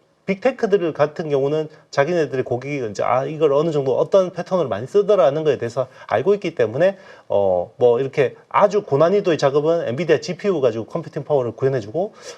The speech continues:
좀 이제 가성비 있게 꾸릴 때는 이제 티피유 같은 것들 쓰기도 하고, 뭐 이제 아마존도 마찬가지인 거고요. 이제 그런 정도의 수준이지, 뭐 그 빅테크를 제외하면 에이식을 좀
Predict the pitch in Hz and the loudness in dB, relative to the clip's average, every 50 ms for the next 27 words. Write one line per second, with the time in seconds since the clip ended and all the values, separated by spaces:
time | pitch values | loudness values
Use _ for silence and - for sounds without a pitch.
0 | - _ - 214 190 151 147 147 - - 139 127 202 220 208 214 202 175 160 - | -8 _ -2 0 0 2 2 0 0 0 0 2 2 2 2 0 2 2 0 2
1 | - 196 190 190 180 165 160 147 131 120 113 110 - - 190 - - 185 151 123 | 0 -2 -2 -2 0 2 0 0 0 -2 -6 -10 -8 -8 -6 -2 0 0 0 0
2 | - - 139 127 - - 117 113 - 185 170 165 156 139 117 123 - 107 123 151 | -2 -6 -8 -6 -6 -6 -8 -6 -8 -8 -4 -2 -2 -2 -2 -2 -4 -4 -4 -6
3 | - _ _ - 110 98 98 98 101 104 98 - - _ - 151 175 190 185 185 | -6 _ _ -2 -2 0 0 -2 -4 -6 -6 -8 -8 _ 0 2 2 2 2 0
4 | 147 123 92 92 92 - 156 147 151 143 139 120 101 95 90 113 127 139 - _ | -4 -4 -4 -4 -4 -4 -2 -2 -2 -2 -2 -6 -8 -8 -8 -10 -10 -12 -14 _
5 | _ - - - - _ - 131 - - 185 254 285 277 254 196 - 147 123 123 | _ -20 -20 -20 -14 _ -4 -2 0 2 4 4 4 4 2 -2 -4 -4 -4 0
6 | - 170 180 175 165 160 147 131 127 - 190 180 190 175 156 117 - 151 123 - | 0 2 4 4 4 4 4 2 0 -4 -4 -4 -2 -2 -2 -2 -2 -4 -6 -6
7 | - - - - _ _ _ _ _ 120 113 117 113 107 101 - - - - - | -8 -16 -20 -20 _ _ _ _ _ 0 2 2 2 0 -2 -4 -8 -8 -4 -4
8 | 127 120 117 - 165 - 233 233 233 208 165 - 147 151 175 170 160 151 147 147 | -2 -2 -4 -6 -2 0 0 2 2 0 0 2 0 2 2 2 0 0 0 -2
9 | 135 104 110 151 151 - 190 156 147 131 - - 131 127 123 | 0 0 0 0 -2 -2 0 0 0 0 0 -4 -8 -8 -10